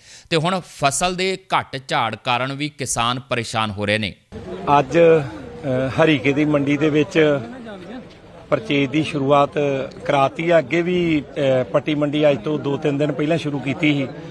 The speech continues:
Speaker 2: ਸਾਰੀਆਂ ਮੰਡੀਆਂ ਦੇ ਵਿੱਚ ਹੀ ਅੱਜ ਪੱਟੀ ਹਲਕੇ ਦੀਆਂ ਦੇ ਵਿੱਚ ਪਰਚੇਜ ਤਕਰੀਬਨ ਸ਼ੁਰੂ ਹੋ ਚੁੱਕੀ ਆ। ਬਾਰਦਾਨਾ ਵਾਧੂ ਆ।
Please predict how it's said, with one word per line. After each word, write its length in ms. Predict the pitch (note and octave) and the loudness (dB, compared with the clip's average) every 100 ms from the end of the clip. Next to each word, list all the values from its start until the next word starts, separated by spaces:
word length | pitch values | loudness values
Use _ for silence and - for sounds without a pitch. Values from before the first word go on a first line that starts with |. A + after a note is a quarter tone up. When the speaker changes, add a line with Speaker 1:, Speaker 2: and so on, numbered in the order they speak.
| - - - | -14 -12 -6
Speaker 2:
ਸਾਰੀਆਂ 420 | - C#3+ E3+ G3+ | 4 4 6 4
ਮੰਡੀਆਂ 320 | G3 E3+ E3 | 2 0 0
ਦੇ 100 | E3+ | 0
ਵਿੱਚ 280 | E3+ D#3+ - | 2 0 0
ਹੀ 160 | F3 E3 | 2 4
ਅੱਜ 180 | C3+ D3+ D3+ C#3+ - D#3+ | 4 2 2 0 -2 -2
ਪੱਟੀ 260 | D#3+ D#3 | -2 0
ਹਲਕੇ 300 | E3 D#3+ C#3 | 0 0 -4
ਦੀਆਂ 300 | B2 C3 C#3+ | -4 0 0
ਦੇ 140 | C3+ D3 | 0 0
ਵਿੱਚ 500 | C#3+ C#3 D3+ C#3+ C3 - | 0 0 0 2 -2 -2
ਪਰਚੇਜ 380 | D3+ C#3+ D3+ D3 | -2 2 2 2
ਤਕਰੀਬਨ 600 | E3 D3 C#3+ C3 D3+ D3 B2+ - - - - | 0 -2 -2 0 2 0 -2 -14 -14 -12 -2
ਸ਼ੁਰੂ 240 | D#3 F3+ | 4 6
ਹੋ 80 | E3 | 4
ਚੁੱਕੀ 380 | - A2 E3 F3 | 2 0 4 6
ਆ। 160 | D3+ A#2+ - - - - - - | 4 0 -14 -14 -14 -16 -18 -2
ਬਾਰਦਾਨਾ 500 | C3 D3 D3 D#3+ F3 | 2 4 2 0 0
ਵਾਧੂ 400 | D#3+ D#3+ F3 F3+ | 2 0 0 2
ਆ। 200 | E3 D3 | 2 0